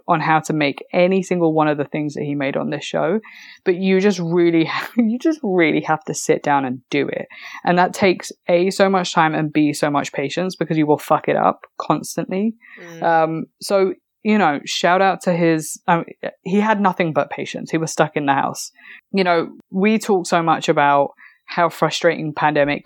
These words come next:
Speaker 1: era art has been because it just seems so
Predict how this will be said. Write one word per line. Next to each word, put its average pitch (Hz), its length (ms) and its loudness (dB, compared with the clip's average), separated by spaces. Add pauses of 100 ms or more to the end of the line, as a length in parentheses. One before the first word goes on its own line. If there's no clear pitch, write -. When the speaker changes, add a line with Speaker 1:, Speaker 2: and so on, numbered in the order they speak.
Speaker 1:
era 147 600 2 (160)
art 170 340 2
has 185 200 0
been 190 200 2
because 165 240 0
it 147 140 0
just 151 200 -8
seems 156 300 -4
so 147 960 0